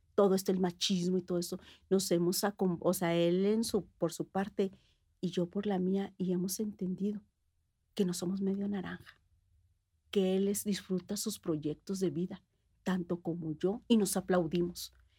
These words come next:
Él siempre existe, eh, cuando no existemos, yo lo admiro, y creo que él, él me admira por lo que hacemos,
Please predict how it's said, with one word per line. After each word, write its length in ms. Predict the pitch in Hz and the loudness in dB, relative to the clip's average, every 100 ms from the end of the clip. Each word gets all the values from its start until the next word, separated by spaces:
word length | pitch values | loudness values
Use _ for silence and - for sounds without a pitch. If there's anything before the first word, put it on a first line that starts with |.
| _ | _
Él 360 | 208 254 320 339 _ _ _ - | 2 4 2 0 _ _ _ -4
siempre 360 | - 285 285 | 2 4 2
existe, 560 | 302 - 240 - 226 214 | -2 -6 -6 -4 -2 0
eh, 160 | 208 - - | 0 -2 -2
cuando 260 | 214 202 | 0 2
no 80 | 202 | 0
existemos, 540 | 208 - - 226 - - | -4 -8 -4 -4 -4 -2
yo 300 | 185 185 220 | 2 4 4
lo 80 | |
admiro, 400 | 269 285 311 294 - _ _ _ _ | 4 4 4 2 -6 _ _ _ _
y 100 | 208 | -4
creo 240 | 196 214 - | 0 0 0
que 80 | |
él, 80 | 220 | -4
él 200 | 214 214 | -2 -2
me 120 | 208 | -2
admira 300 | 220 220 214 | -2 -2 -2
por 260 | 226 - 202 | -2 -2 0
lo 140 | 185 | -2
que 80 | - | -4
hacemos, 560 | 185 - - - - | -6 -8 -10 -12 -12